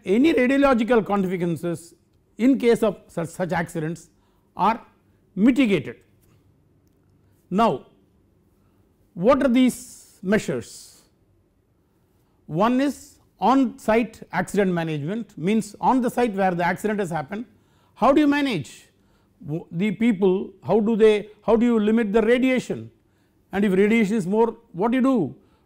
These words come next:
Do you transport them? Under the emergency condition, if they are contaminated, you just cannot transport them anywhere. This is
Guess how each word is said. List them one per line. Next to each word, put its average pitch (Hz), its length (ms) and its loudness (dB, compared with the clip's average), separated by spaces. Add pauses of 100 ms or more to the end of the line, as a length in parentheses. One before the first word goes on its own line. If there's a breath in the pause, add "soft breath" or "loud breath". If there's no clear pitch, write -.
Do 165 100 2
you 175 60 2
transport 220 520 -2
them? 170 320 -4 (880)
Under 180 200 -2
the 185 80 0
emergency 226 440 2
condition, 233 320 0
if 208 100 -2
they 226 80 2
are 233 100 0
contaminated, 220 640 -4
you 220 80 0
just 269 240 -2
cannot 233 240 -4
transport 214 400 -4
them 226 140 -4
anywhere. 247 460 -6 (1400)
This 208 240 2
is - 360 -4